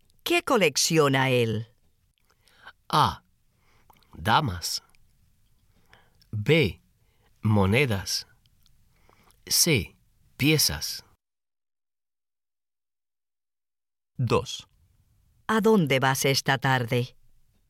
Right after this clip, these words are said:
Speaker 2: A. A la sala de juegos.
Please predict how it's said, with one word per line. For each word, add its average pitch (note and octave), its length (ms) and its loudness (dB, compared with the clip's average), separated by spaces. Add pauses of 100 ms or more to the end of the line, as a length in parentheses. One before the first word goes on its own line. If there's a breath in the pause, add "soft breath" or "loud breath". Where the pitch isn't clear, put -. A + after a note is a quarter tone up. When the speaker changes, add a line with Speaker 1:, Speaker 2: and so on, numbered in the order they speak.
(920 soft breath)
Speaker 2:
A. D3 300 2 (540 soft breath)
A A2+ 120 2
la A2 120 2
sala F#2+ 360 -2
de B2 100 0
juegos. G#2 680 -2